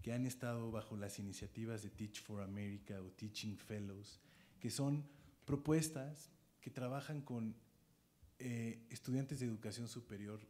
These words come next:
muy privilegiados que quieren destinar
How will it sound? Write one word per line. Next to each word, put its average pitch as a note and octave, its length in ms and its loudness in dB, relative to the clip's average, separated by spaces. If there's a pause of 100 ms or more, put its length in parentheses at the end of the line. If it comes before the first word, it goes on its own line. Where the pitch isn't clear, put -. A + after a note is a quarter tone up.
muy B2 180 2
privilegiados A2+ 920 0
que A#2 160 -6
quieren C3 260 0
destinar G#2+ 580 -4